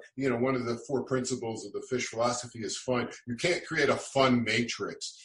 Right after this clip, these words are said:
It has to be organic. It has to be, uh, uh, created by everyone who works there and honoring everyone's idea.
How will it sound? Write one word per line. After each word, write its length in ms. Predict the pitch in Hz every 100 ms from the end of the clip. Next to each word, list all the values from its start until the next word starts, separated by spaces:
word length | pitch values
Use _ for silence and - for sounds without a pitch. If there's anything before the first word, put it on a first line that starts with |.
| -
It 100 | -
has 280 | 131 135 -
to 80 | 123
be 140 | 123
organic. 720 | 123 113 117 110 113 104 92
It 80 | 92
has 260 | 117 123 -
to 80 | 123
be, 300 | 117 113 113 - - 110
uh, 180 | 104 107 - _ - _ 95
uh, 160 | 92 -
created 600 | - 143 131 135 127 120
by 180 | 117 104 -
everyone 520 | 123 120 123 120 120
who 160 | 110 120
works 520 | 107 117 123 - -
there 340 | 110 101 92 95
and 80 |
honoring 440 | 101 110 113 107 107 104
everyone's 560 | 101 107 101 101 98
idea. 680 | 98 92 90 110 127 135 113